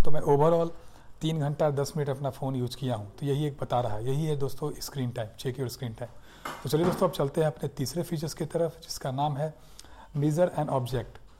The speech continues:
किसी भी ऑब्जेक्ट को आप मेजरमेंट कर सकते हैं, उसका लेंथ वगैरह आप मेजरमेंट कर सकते हैं। तो उसके लिए एक नया ऐप इंट्रोड्यूस किया है एप्पल ने, जिसका, जिस ऐप का नाम है Measure।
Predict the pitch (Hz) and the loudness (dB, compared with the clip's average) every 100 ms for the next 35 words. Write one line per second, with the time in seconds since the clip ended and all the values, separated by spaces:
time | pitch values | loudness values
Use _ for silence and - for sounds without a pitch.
0 | - - - 185 180 151 139 156 - 156 | -12 -6 -2 0 0 -2 0 -4 -2 -2
1 | 143 135 131 135 147 - 135 135 - 131 | -2 -2 -2 -4 -6 -6 -8 -8 -8 -6
2 | 143 - 131 123 143 - 135 131 135 - | -6 -6 -6 -4 -6 -6 -6 -4 -4 -6
3 | 143 139 - 135 127 127 127 - 113 117 | -10 -10 -6 -6 -4 -4 -6 -8 -10 -10
4 | - 117 120 - 156 151 143 131 151 160 | -10 -10 -10 -8 -8 -8 -6 -4 -4 -4
5 | - 143 143 - - - - - 131 131 | -2 -4 -4 -14 -20 -20 -20 -10 -6 -4
6 | 147 - 156 147 151 135 - 147 160 - | -4 -4 -4 -2 -2 -4 -4 -6 -6 -10
7 | - - - 131 123 - - 139 - 139 | -20 -20 -8 -6 -4 -4 -4 -6 -4 -4
8 | 143 143 143 143 147 127 120 | -2 -2 -2 -2 -2 -2 -4